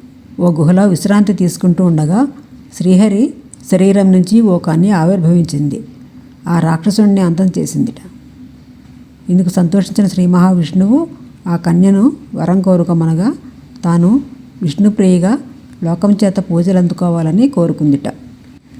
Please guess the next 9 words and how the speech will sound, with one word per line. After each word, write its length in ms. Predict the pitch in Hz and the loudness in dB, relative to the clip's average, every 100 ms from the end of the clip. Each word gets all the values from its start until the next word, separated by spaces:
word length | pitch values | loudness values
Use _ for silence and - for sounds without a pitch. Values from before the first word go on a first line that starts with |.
| - - | -20 -10
నాటి 280 | 160 160 165 | -6 -4 -2
నుండి 380 | 165 170 208 330 - - - - | 0 2 2 0 -6 -20 -20 -12
ఆమె 200 | 151 165 | -4 0
ఏకాదశి 600 | 170 165 165 190 185 180 196 | 0 0 0 0 0 0 -2
తిథిగా 420 | 175 156 160 214 | -2 -2 -2 0
వ్యవహారంలోకి 680 | 190 151 156 160 151 190 254 | 0 0 -2 0 -2 -2 -4
వచ్చింది. 500 | 127 - 110 - - - - - - - - - - - - - - | -4 -6 -6 -6 -12 -18 -20 -20 -20 -20 -20 -20 -20 -20 -20 -14 -10
అప్పటి 260 | - 180 180 | -4 -2 0
నుండి 440 | 180 175 240 339 | 2 2 2 0